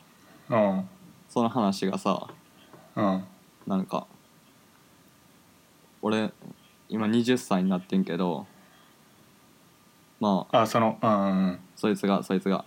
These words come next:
Speaker 2: 俺二十歳になってんけど、
Speaker 1: はいはい。
Speaker 2: まあ、
Speaker 1: はい。
Speaker 2: まあ、タバコは昔から吸ってたけど、
Speaker 1: うん。
Speaker 2: まあ、十代の頃は年賀来されたらタバコ買えんかったって言って、
Speaker 1: うん。うん。
Speaker 2: で、二十歳の誕生日に、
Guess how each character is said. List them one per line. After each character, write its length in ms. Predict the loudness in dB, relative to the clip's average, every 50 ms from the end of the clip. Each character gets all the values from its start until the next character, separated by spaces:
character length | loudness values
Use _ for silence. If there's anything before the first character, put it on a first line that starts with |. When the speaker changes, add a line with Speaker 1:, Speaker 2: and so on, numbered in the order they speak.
| -10 -8
Speaker 2:
俺 140 | -4 -2 0
二 140 | 0 2 0
十 80 | 0
歳 180 | 0 2 2 2
に 60 | 2
な 60 | 2 0
っ 20 |
て 60 | -2
ん 60 | -4
け 80 | -4 -6
ど、 60 | -8
Speaker 1:
は 60 | -12
い 260 | -14 -20 _ _ -2 -2
は 60 | -2
い。 80 | -2 -4 -14 _ _ -6
Speaker 2:
ま 80 | -2 -2
あ、 0 |
Speaker 1:
は 80 | -2 -2
い。 80 | -4 -8 -16 -20 -20 -20 -20 _ _ -20 -20 -20 _ -20 -12 -6
Speaker 2:
ま 100 | -4 -2 -2
あ、 40 | -2 -2 -4 -8 -6 -2
タ 100 | 0 2
バ 140 | 2 2
コ 100 | 2 2
は 140 | 2 2 2
昔 360 | 2 0 0 -2 -4 -4 -4
か 80 | -2 -2
ら 80 | -2 -2
吸 120 | -4 -8
っ 40 | -10
て 160 | -4 0 2
た 120 | 2 2 2
け 80 | 2
ど、 320 | 2 2 2 0 0 -4 -8 -14 -18 -20 -20 -20 -20 -20 -20 -20 -20 -20 -12 -4 2
Speaker 1:
う 60 | 2
ん。 260 | 4 4 2 0 -4 -6 -14 -20 -20 _ _ -6
Speaker 2:
ま 280 | -2 0 0 0 0 -2
あ、 40 | -8 -20 -20 _ _ -20 _ _ _ -20 -20 -20 -20 -6 0
十 160 | 4 4 6
代 140 | 6 6 4
の 100 | 4 2
頃 160 | 2 4 4
は 100 | 4 4
年 200 | 4 2 0 0
賀 120 | -2 -4
来 60 | -4 0
さ 120 | 0 2
れ 60 | 2 2
た 80 | 2 0
ら 160 | 0 -2 -2 -2
タ 100 | -2 0
バ 100 | 0 -2
コ 100 | -2 -2
買 200 | 0 0 2 2
え 20 |
ん 80 | 2 0
か 100 | -2 -4
っ 40 | -6
た 100 | -6 -10
っ 40 | -10
て 140 | -12 -14 -20 -20 -20 -20 -20 -20 -20 -20 -16 -10 -10
言 80 | -10
っ 20 | -10
て、 200 | -8 -12 -8 -2
Speaker 1:
う 80 | 0 2
ん。 240 | 2 2 0 -2 -6 -12 -20 -20 -20 -18 _ -2
う 40 | 0
ん。 240 | 0 0 0 -4 -6 -10 -12 -8
Speaker 2:
で、 280 | -2 0 0 0 0 -2 -6 -20 -20 -20 _ _ -20 -20 -20 -12 -4 0
二 120 | 2 2
十 100 | 4 2
歳 280 | 0 0 0 0 0 2
の 100 | 0 0
誕 280 | 0 0 2 2 2 2 2
生 120 | 2 2 2
日 100 | 2 2
に、 280 | 2 2 2 0 -2